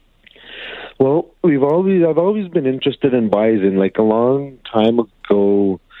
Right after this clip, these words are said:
well, um, I guess over twenty years ago, when I was firefighting, I had found a buffalo skull in,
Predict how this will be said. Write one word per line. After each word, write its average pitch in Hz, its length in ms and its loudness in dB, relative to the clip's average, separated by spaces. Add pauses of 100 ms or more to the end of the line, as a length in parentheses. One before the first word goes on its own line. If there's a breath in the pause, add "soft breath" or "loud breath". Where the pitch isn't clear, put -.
(320 loud breath)
well, 98 180 2
um, 92 280 -2 (160)
I 110 60 2
guess 104 280 0
over 104 200 2
twenty 113 320 0
years 104 340 2
ago, 101 220 0
when 98 160 0
I 98 60 2
was 98 160 0 (100)
firefighting, 101 680 0
I 98 40 2
had 95 160 -2
found 120 360 0
a 120 40 0
buffalo 107 560 -2
skull 92 500 -2 (1040 loud breath)
in, 113 800 0